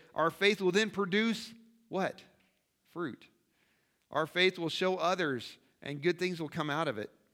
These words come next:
It prevents counterfeit faith, and then we understand that faith that is tested is faith that can be trusted.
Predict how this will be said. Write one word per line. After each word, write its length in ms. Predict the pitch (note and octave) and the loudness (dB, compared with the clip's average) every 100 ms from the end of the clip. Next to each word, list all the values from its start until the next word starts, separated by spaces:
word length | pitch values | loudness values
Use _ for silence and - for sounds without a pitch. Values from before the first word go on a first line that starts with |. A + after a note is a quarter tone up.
| _ _ _ - | _ _ _ -8
It 120 | C#3 | -6
prevents 500 | D3 D3 F3+ F3+ - - - | -4 0 -2 -2 -12 -20 -12
counterfeit 420 | - F3+ F3+ E3+ D#3+ | -2 0 0 -2 2
faith, 260 | F#3 F3+ | 2 2
and 140 | E3+ G3 | 2 2
then 140 | C#4 | 0
we 100 | A#3 | 0
understand 760 | F#3+ A#3 A3+ - G3+ G3 G3 F#3+ - - _ - | 0 0 -2 0 2 4 2 -4 -18 -20 _ -2
that 220 | D#3+ C#3+ | -2 2
faith 240 | G#3 C#4 - | 0 0 -4
that 100 | - | -6
is 100 | F#3+ | -4
tested 480 | - C4+ C4 G3+ E3 | 2 4 6 4 4
is 180 | D3+ - | 2 2
faith 360 | G3 A3+ A#3 | 4 4 4
that 240 | F#3+ F#3+ F#3+ | 2 2 2
can 260 | F3 F3 | 0 0
be 400 | E3+ E3+ E3 D#3 - _ _ - | 0 0 0 -4 -12 _ _ -14
trusted. 680 | - C#3 B2+ - G2+ G2+ | -4 -2 -2 -4 -10 -10